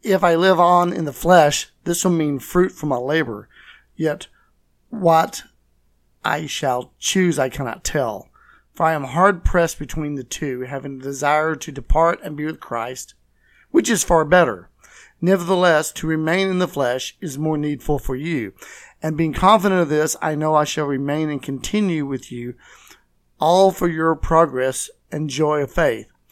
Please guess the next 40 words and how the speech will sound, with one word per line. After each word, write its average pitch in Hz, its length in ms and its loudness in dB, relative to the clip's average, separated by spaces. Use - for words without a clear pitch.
that 156 240 -2
your 165 100 -2
rejoicing 180 800 0
for 147 160 -4
me 180 260 0
may 165 160 2
be 147 160 -4
more 156 280 0
abundant 151 500 -2
in 139 140 -8
Jesus 143 340 -10
Christ 117 520 -2
by 143 100 -2
my 139 180 -4
coming 170 400 -2
to - 120 -8
you 143 80 -2
again. 127 460 -6
Only 170 220 -2
let 175 220 -2
your 170 100 -4
conduct 190 460 0
be 160 100 -6
worthy 165 400 0
of 151 80 0
the 143 80 -4
gospel 143 420 -2
of 139 60 -6
Christ, 113 540 -4
so - 160 -10
that 147 180 -4
whether 151 240 0
I 143 140 -2
come 170 400 -2
and 139 180 -6
see - 240 -4
you 165 480 -2
or - 220 -6
am 127 180 -12
absent, 165 560 -6